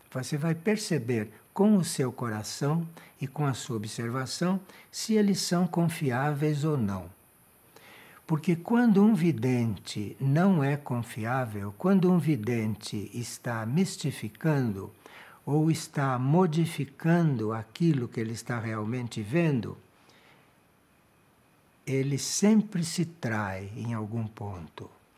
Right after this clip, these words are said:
Quando o vidente está mistificando, ele sempre se trai. Ele sempre manifesta uma coisa que não é precisa, ou ele sempre entra em contradição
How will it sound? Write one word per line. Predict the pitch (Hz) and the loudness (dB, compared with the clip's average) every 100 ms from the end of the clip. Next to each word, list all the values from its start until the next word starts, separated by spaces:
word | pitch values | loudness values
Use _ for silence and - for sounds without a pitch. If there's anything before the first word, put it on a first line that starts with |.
| _ - - _ | _ -20 -20 _
Quando | - 175 202 | 4 6 8
o | |
vidente | 175 196 127 127 113 107 - | 6 4 2 0 0 -4 -8
está | 110 - 147 139 | -8 -6 -2 0
mistificando, | 131 - 139 - 107 - 180 180 147 107 95 - - - | -2 -4 -8 -6 -8 -2 2 4 4 0 -4 -10 -20 -6
ele | 139 147 | -2 -2
sempre | - - 185 170 160 | 0 4 4 4 -2
se | - 123 | -4 -6
trai. | - 101 85 92 - _ - - - _ | -6 -8 -8 -12 -20 _ -20 -20 -20 _
Ele | 139 143 | 0 0
sempre | 139 - 196 202 202 165 | 0 4 6 6 4 2
manifesta | 151 139 123 - 165 165 165 151 | 4 4 2 0 0 0 0 0
uma | 131 | 0
coisa | 127 - 170 170 147 147 | -2 2 4 4 0 -4
que | - 156 | -2 0
não | 139 135 | 2 0
é | 131 | 0
precisa, | 127 131 113 - 196 185 165 175 180 - - - _ | -2 -4 -4 -2 2 2 2 0 -2 -6 -20 -20 _
ou | 156 147 | 2 4
ele | 135 139 | 4 2
sempre | - 175 175 165 151 143 | 0 2 4 4 2 4
entra | 139 135 | 2 0
em | 127 | -4
contradição | 131 120 117 120 110 113 - - 165 165 165 | -4 -4 -4 -4 -4 -6 -4 2 4 4 2